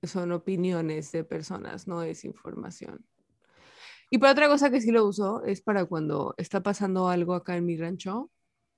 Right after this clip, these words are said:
y que escucho policías o escucho como muchas ambulancias o siento muchos helicópteros, eh, volando encima de D C, porque en D C es un espacio aéreo prohibido, o sea, nunca vuela nada. Entonces, cuando vuela algo,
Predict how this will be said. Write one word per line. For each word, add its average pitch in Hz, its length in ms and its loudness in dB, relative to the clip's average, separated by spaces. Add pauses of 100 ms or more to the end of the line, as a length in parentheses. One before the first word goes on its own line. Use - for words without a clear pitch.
(100)
y 180 120 -2
que 180 260 2
escucho 175 500 -2
policías 170 1300 0
o 165 40 -2
escucho 156 540 -4
como 170 220 -2
muchas 170 340 -6
ambulancias 160 1160 -2
o 160 280 0
siento 180 400 4
muchos 175 300 -4
helicópteros, 170 960 -2
eh, 95 280 -2
volando 170 420 0
encima 175 320 -4
de 160 160 -2
D 165 140 0
C, 196 420 0 (540)
porque 180 220 4
en 175 60 2
D 190 100 0
C 233 320 2
es 214 120 0
un 208 80 -2
espacio 190 420 -4
aéreo 180 460 0
prohibido, 170 520 2
o - 100 -2
sea, 165 120 -4
nunca 175 320 0
vuela 170 320 6
nada. 160 400 -4
Entonces, - 240 -8
cuando 175 300 0
vuela 190 340 4
algo, 180 480 -2